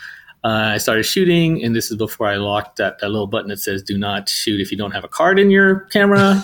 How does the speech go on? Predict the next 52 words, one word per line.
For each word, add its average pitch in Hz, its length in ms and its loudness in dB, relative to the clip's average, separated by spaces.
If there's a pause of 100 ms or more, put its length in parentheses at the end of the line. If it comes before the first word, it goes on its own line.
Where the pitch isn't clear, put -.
So - 120 -2
I 139 60 0
shot 139 200 0
this 113 140 0
home 127 160 2
run 131 220 2
with 117 160 2
no 131 140 2
card 127 240 2
in 107 80 -2
my 101 100 0
camera. 95 320 -8 (440)
So 139 140 -4
I'm 135 60 0
like, 123 260 0
"Great." 87 600 -4 (320)
Luckily, 175 480 6
luckily 214 320 4
for 202 100 2
me, 190 140 6
I 151 60 4
think 160 180 0
the 151 80 2
guy, 131 420 4
same 151 300 0
guy, 131 300 4
hit 127 180 2
a 120 100 0
home 127 220 -4
run, 113 320 -4 (460)
um, 104 340 -6
the 107 80 -10
next, 123 340 -6 (180)
one 139 240 -6
of 143 80 0
the 120 60 2
other 117 140 -2
bats 104 440 -4
in 127 100 -4
the 110 100 -4
game. 101 320 -8
So - 140 -8
I 104 80 -6
was 101 80 -10
able 107 140 -8
to 104 60 -12
get 113 160 -4
his 123 160 -4
home 104 160 -10
run 101 100 -16
there. 101 200 -10
So 90 200 -14